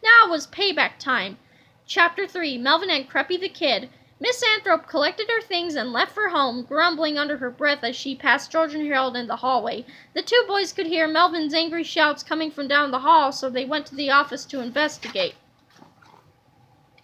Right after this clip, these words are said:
While they were getting Melvin off the hook, Mister Krupp ran into the office, sweaty and out of breath.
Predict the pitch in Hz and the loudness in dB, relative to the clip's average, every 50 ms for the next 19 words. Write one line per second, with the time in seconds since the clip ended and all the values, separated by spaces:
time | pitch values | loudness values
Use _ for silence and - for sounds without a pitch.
0 | _ _ _ _ _ _ _ - 269 302 294 349 403 403 403 392 381 294 302 359 | _ _ _ _ _ _ _ -2 -2 0 0 2 0 2 2 2 2 4 4 4
1 | 359 359 339 330 330 330 330 294 294 311 302 285 285 277 - - 277 269 311 370 | 4 4 2 4 6 6 6 4 4 4 4 4 4 4 2 -2 -2 2 6 6
2 | 330 311 311 - 320 330 359 349 - 415 381 - 370 320 330 339 339 330 339 320 | 6 6 4 0 -4 -4 -4 -2 -4 -6 -2 2 2 2 4 4 4 4 4 2
3 | 339 330 - 285 330 330 330 311 311 302 311 240 214 208 - - - - 294 320 | 0 -2 -2 -2 0 4 6 6 6 4 2 -2 -6 -6 -6 -10 -8 -2 2 2
4 | 320 320 320 294 285 285 269 277 254 247 262 - 262 262 226 196 - | 2 4 2 2 4 4 4 4 2 0 -2 0 2 2 2 2 0